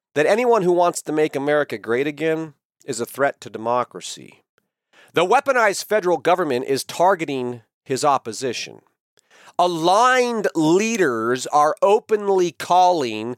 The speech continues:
for American patriots to be reprogrammed. You can't make this stuff up, friends. I mean, it's, it's disturbing. I don't know what they'll say, you know, but I will tell you this. Here's what I think, to be honest.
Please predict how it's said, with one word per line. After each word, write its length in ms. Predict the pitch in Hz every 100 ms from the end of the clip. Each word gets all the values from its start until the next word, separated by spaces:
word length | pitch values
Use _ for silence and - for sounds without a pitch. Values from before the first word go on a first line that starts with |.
| -
for 240 | - 170 175
American 720 | 165 170 196 240 226 208 175
patriots 760 | - 196 202 165 160 147 139
to 240 | - 190 190
be 300 | 113 190 175
reprogrammed. 1500 | 127 190 202 - - - 185 254 147 120 139 113 90 71 - _ _ _ _ _ _ -
You 140 | 160
can't 300 | - 269 262
make 180 | 233 214
this 180 | 196 -
stuff 280 | - 180 240
up, 200 | 170 -
friends. 280 | 117 127
I 80 | 151
mean, 160 | 165 170
it's, 200 | - - - -
it's 1040 | 156 - - - - - - - - - -
disturbing. 680 | 120 - - 175 277 85 - -
I 60 |
don't 120 | 82
know 80 | 110
what 100 | 165
they'll 100 | 214
say, 320 | 208 285 - _
you 80 | 98
know, 80 | 110
but 100 | 156
I 40 |
will 100 | 180
tell 160 | - 254
you 80 | 240
this. 320 | 226 - - _ _ _
Here's 240 | 262 330
what 80 | 247
I 100 | 202
think, 360 | - 101 - _ _ _ _ -
to 80 | 160
be 100 | 170
honest. 420 | 95 - -